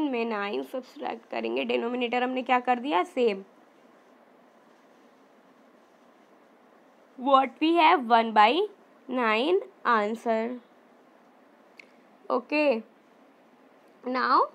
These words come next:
अब हम क्या देखते हैं? हम word problems देखते हैं, ठीक है? ये word problem, हम example word problem की हम अब देख रहे हैं। Pole A is three by four meter long।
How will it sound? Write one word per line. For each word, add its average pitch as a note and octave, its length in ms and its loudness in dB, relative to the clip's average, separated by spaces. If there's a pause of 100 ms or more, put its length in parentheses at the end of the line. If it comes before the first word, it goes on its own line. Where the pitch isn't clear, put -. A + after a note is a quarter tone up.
(500)
अब D#4+ 140 2
हम D#4+ 160 0
क्या C#4 180 4
देखते A#3 400 -2
हैं? D#4+ 200 -2
हम E4+ 240 0
word A3+ 320 2
problems A2+ 480 -4
देखते - 360 -10
हैं, - 160 -10
ठीक - 200 -12
है? D#3 160 -4
ये C3+ 80 -4
word A2+ 240 -10
problem, - 400 -8
हम D4+ 180 -8
example A#3+ 640 -6
word A#2+ 160 -2 (100)
problem B3+ 320 -8
की D#4+ 160 -10
हम F#4 100 -4 (580)
अब B3 80 -6
देख A3 340 -8
रहे A#3 100 -6
हैं। G#3+ 140 -12 (540)
Pole F4+ 340 2 (100)
A D4+ 100 0 (200)
is D#4 120 -8 (100)
three C4+ 240 -8
by B3+ 140 2 (180)
four A#3 180 -4
meter F#3 380 -6
long। F#3 200 -6